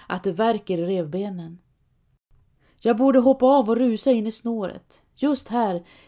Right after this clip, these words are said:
eller kanske om några meter. En stig leder alltid någonstans, till något hus, till någon människa. Kanske måste jag gå i dagar och nätter,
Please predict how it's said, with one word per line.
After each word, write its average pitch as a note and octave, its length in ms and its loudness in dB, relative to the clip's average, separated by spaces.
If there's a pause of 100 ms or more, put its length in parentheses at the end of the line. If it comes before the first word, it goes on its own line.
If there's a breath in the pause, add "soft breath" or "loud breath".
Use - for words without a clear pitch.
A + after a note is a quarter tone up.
(300 soft breath)
eller A3 180 0
kanske A#3 380 -2
om G#3+ 60 0
några A3 180 0
meter. G#3+ 680 -4 (560 soft breath)
En G3+ 180 -6
stig G3+ 460 -2
leder F#3 360 -6
alltid F3 440 -8
någonstans, F#3 760 -8
till G#3 100 -4
något G#3+ 440 -4
hus, F3+ 240 -6
till G#3 120 -8
någon A3 360 -2
människa. F3 520 -8 (760)
Kanske C#4+ 480 0
måste C#4 300 -4
jag B3 120 -2
gå B3+ 200 2
i B3+ 40 0
dagar B3 500 -2
och A3+ 60 -2
nätter, G3 540 -10